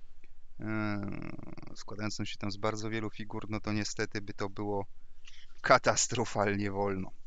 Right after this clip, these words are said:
E, dobra, zrobił? Zrobił. No to dobra, to jedziemy dalej. Też wyczyścimy sobie pamięć. Jest i teraz get. E, weźmiemy sobie kolejny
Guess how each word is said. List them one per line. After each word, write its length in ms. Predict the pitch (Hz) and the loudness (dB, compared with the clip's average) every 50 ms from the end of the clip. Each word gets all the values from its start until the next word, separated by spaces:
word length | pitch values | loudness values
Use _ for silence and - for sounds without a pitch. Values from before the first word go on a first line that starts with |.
| - - - - - - - - - - - - - - | -6 -6 -6 -6 -6 -6 -6 -6 -6 -6 -6 -6 -6 -6
E, 60 | - - 107 107 104 104 101 101 101 | -2 -2 -2 0 0 0 0 0 -2
dobra, 720 | 98 92 98 104 120 135 139 127 - - - - - - - - - - | -2 -2 0 8 10 10 10 10 8 4 0 -2 -6 -6 -6 -6 -6 -2
zrobił? 420 | - 123 135 147 165 180 196 208 - - - - - - - - - - - - - | 0 2 4 8 8 8 8 8 4 2 -6 -6 -6 -6 -6 -6 -6 -6 -6 -4 -4
Zrobił. 500 | 101 101 123 131 139 131 113 101 98 90 - - - - - - - - - - - - - - - - - - | -4 2 6 6 6 6 6 2 0 -2 -4 -6 -6 -6 -6 -6 -6 -6 -6 -6 -6 -6 -6 -6 -6 -6 -6 -4
No 120 | - 113 120 | -2 -2 0
to 120 | - 135 | 0 2
dobra, 300 | 127 127 120 113 101 - | 4 4 4 4 2 0
to 100 | - 123 | 0 0
jedziemy 360 | 123 131 123 127 127 117 107 | 2 2 2 2 2 2 2
dalej. 360 | 101 120 131 139 139 139 147 143 - - - - - - - - - - - - - - - - | 4 4 4 6 6 4 2 0 -2 -6 -6 -6 -6 -6 -6 -6 -6 -6 -6 -6 -6 -6 -2 -2
Też 160 | 123 123 110 | -2 0 0
wyczyścimy 520 | 113 113 - 113 107 - - - 113 104 | -2 -4 -2 -2 -2 -2 -2 -2 -2 -2
sobie 220 | 101 - - 98 - | -2 -4 -4 -4 -2
pamięć. 720 | - 127 131 131 131 131 131 135 - - - - - - - - - - - - - - - - - - - - | 0 0 2 2 2 2 0 0 0 -2 -4 -4 -6 -6 -6 -6 -6 -6 -6 -6 -6 -6 -6 -6 -6 -6 -6 -6
Jest 640 | 101 110 120 123 127 135 - - - - - - - - - - | -2 0 2 2 2 2 0 -4 -4 -6 -6 -6 -6 -6 -6 -2
i 140 | - 131 139 | -2 -2 -2
teraz 480 | - - 120 120 117 113 110 104 101 101 | 0 2 2 4 4 4 2 2 0 -4
get. 560 | 101 101 117 120 120 120 - - - - - | -2 0 4 4 4 4 2 -2 -6 -4 -2
E, 240 | - 107 107 107 101 | -2 0 0 0 0
weźmiemy 440 | 101 113 104 - 123 120 123 120 113 | 0 0 0 0 0 2 2 2 2
sobie 340 | - - 127 117 104 107 104 | 0 0 -2 -2 -2 -4 -4
kolejny 540 | - - 117 120 123 127 120 113 110 107 | -4 -2 -2 0 0 0 2 0 0 0